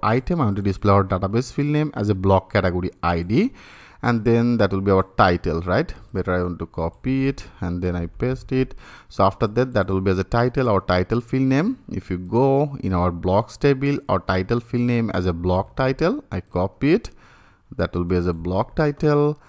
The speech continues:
and also I want to display the block tags. So that will be as a block tags, and then the image. For the images, I name it field as a block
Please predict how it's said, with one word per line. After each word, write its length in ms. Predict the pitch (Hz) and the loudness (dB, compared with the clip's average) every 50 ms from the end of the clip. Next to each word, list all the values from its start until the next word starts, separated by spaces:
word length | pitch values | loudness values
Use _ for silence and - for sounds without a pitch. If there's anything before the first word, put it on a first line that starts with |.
| - - - _ _ - | -20 -20 -20 _ _ -6
and 140 | 87 87 | -4 -2
also 280 | 90 90 95 - - 101 | -2 -2 -2 -2 -2 -2
I 40 | 95 | 0
want 160 | 90 90 87 | 0 -2 -2
to 80 | 92 90 | -4 -4
display 580 | 90 92 - - - - 92 90 92 92 90 - - | -4 -4 -6 -6 -4 -2 0 2 2 2 0 -2 -4
the 320 | - 92 90 95 90 90 87 | -6 -2 0 2 4 2 2
block 520 | 85 85 87 87 85 85 - - _ - | 0 -2 -2 -2 -2 -2 -4 -6 _ -2
tags. 560 | - 131 139 147 147 147 160 - - - - - - - - - - - | 0 0 2 2 0 -2 -6 -8 -14 -14 -14 -16 -16 -18 -20 -20 -20 -20
So 180 | - - 92 | -14 -10 -6
that 220 | 85 87 85 - 92 | -4 -4 -4 -4 -4
will 100 | 90 90 | -4 -4
be 340 | 87 90 90 92 90 - | -2 -2 -2 -2 -2 -4
as 160 | - 87 85 87 | -4 -6 -4 -4
a 60 | 87 | -4
block 500 | 85 85 87 87 87 85 - - _ - | -4 -4 -4 -2 -2 -4 -6 -8 _ -2
tags, 400 | - 135 139 139 143 - - - - | 2 2 2 2 0 -2 -6 -12 -8
and 220 | - 87 87 85 | -6 -4 -4 -2
then 180 | 92 98 101 110 | -2 -2 0 0
the 140 | 135 147 - | 0 0 0
image. 440 | - 98 92 87 87 85 82 80 - | 0 -2 0 0 -2 -2 -4 -6 -8
For 260 | - - - - 107 | -14 -12 -6 -4 -4
the 160 | 104 107 - - | -2 -4 -6 -4
images, 600 | - 104 98 95 107 127 147 151 175 160 156 - | -4 -4 -4 -2 -2 -2 -2 0 -2 -2 -2 0
I 100 | 139 117 | 0 0
name 300 | 113 110 107 104 104 107 | 0 0 0 0 0 0
it 180 | 104 104 104 - | 0 -2 -2 -6
field 380 | - - - 92 98 101 95 - | -8 -4 0 0 0 0 -2 -4
as 120 | - 90 95 | -4 -4 -4
a 80 | 90 | -4
block 420 | 85 87 90 87 90 117 139 - | -4 -2 0 0 0 0 0 -2